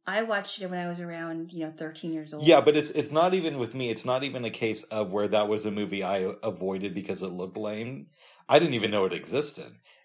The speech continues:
Speaker 2: And I'm a
Speaker 1: Really?
Speaker 2: huge movie buff, yeah.
Speaker 1: Yeah, I'm surprised because that was, uh, that was, um, a family movie back in the day.
Speaker 2: Yeah, a fr-, a friend of ours showed it to us.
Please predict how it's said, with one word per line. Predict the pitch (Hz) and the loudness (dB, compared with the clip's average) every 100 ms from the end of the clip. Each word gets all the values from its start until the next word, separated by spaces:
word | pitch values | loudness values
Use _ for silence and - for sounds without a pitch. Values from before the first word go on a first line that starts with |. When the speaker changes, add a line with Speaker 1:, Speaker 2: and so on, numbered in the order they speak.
| - | -2
Speaker 2:
And | 120 | 4
I'm | 135 156 | 4 4
a | |
Speaker 1:
Really? | 180 | 2
Speaker 2:
huge | 135 104 | -2 -2
movie | 110 135 92 | -4 -2 -4
buff, | 87 65 - | -8 -12 -2
yeah. | 117 110 - 240 | -2 -2 -8 0
Speaker 1:
Yeah, | 320 269 269 254 | 2 2 0 0
I'm | 285 | -2
surprised | 285 294 285 262 175 165 | -6 -2 0 0 -2 -6
because | 202 214 202 196 196 | -10 -4 -4 -4 -6
that | 208 226 | -4 -2
was, | 269 254 | -2 -2
uh, | 233 214 202 202 196 196 | -2 0 0 -2 -4 -8
that | - 196 | -6 -4
was, | 240 262 240 | -2 -2 -2
um, | 233 220 220 220 214 - _ _ _ _ 220 | -2 -2 -4 -8 -12 -16 _ _ _ _ -8
a | |
family | 220 226 226 220 | -4 -2 -2 -4
movie | 214 196 | -4 -4
back | 185 175 180 | -4 -4 -4
in | |
the | 180 | -6
day. | 160 151 123 | -6 -8 -6
Speaker 2:
Yeah, | 120 113 | 0 2
a | 90 | 2
fr-, | - - | -2 2
a | 110 | 2
friend | - 135 | 4 2
of | 123 | 2
ours | 92 82 - | 0 -4 -6
showed | 110 101 | -4 -4
it | 90 - | -8 -12
to | 85 | -14
us. | - 104 - | -14 -14 -12